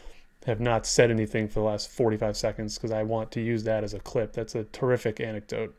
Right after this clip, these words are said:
um, and, and something that advisors should, should all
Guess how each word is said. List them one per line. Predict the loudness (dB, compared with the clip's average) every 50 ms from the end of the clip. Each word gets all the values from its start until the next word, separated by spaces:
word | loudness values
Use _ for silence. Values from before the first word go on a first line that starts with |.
| -14 -10
um, | -8 -8 -6 -6 -8 -8 -8 -8
and, | -8 -6 -6 -6
and | -6 -2
something | 0 0 0 0 -2 -4 -4
that | -4 -4 -6 -6 -6
advisors | -6 -4 -4 -4 -4 -4 -4 -6 -6 -8 -8 -10 -10 -12 -14 -14 -14 -16 -16 -16 -18 -16 -18 -18 -18 -18 -20 -20 -20 -20 -20 -20 -20 -20 -18
should, | -8 -2 -2 0 0 -2 -6 -14 -18 -12
should | -8 -4 -4 -2 2
all | 10 12 12 12 12 12 8 2